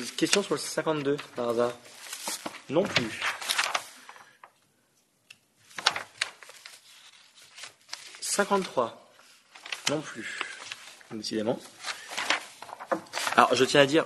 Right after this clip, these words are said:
je l'ai personnellement étudié, ce système de tutorat. Un élève plus âgé qui, qui, qui parraine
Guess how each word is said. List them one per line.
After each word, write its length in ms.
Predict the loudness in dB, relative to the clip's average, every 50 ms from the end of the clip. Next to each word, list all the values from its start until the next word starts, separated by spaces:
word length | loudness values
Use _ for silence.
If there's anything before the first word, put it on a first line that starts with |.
| 2 -2
je 160 | -2 0 2
l'ai 180 | 4 4 2
personnellement 1120 | 2 0 -8 -20 _ _ 2 2 2 2 -2 -4 -4 -4 -2 -2 -2 -2 -2 -4 -6 -10 -18 _ _ _ -20 -20 _ _ _ -2
étudié, 640 | -2 -2 0 -2 -6 -4 -4 0 2 4 4 4
ce 200 | 4 2 0 0
système 380 | -2 -2 -2 0 0 0 0 2
de 280 | 2 4 4 4 2 0 -6 -20 -20 -20 -20 -20 _ _ _ _ _ _ _ _ _ _ _ _ _ _ _ _
tutorat. 880 | -12 -10 -8 -6 -4 2 4 4 6 6 4 4 2 -2 -10 -20 _ _ -2
Un 120 | 2 4
élève 260 | 6 6 6 4 2
plus 240 | -2 -8 -6 -2 0
âgé 220 | 0 0 0 -4 -6
qui, 560 | -8 -10 -14 -10 -8 -6 -6 -6 -8 -12 -18 _ _ _ _ _ _ _ _ -14
qui, 180 | -14 -12 -12 -10
qui 140 | -10 -8
parraine 560 | 8 12 12 12 12 12 8 6 6 2 -2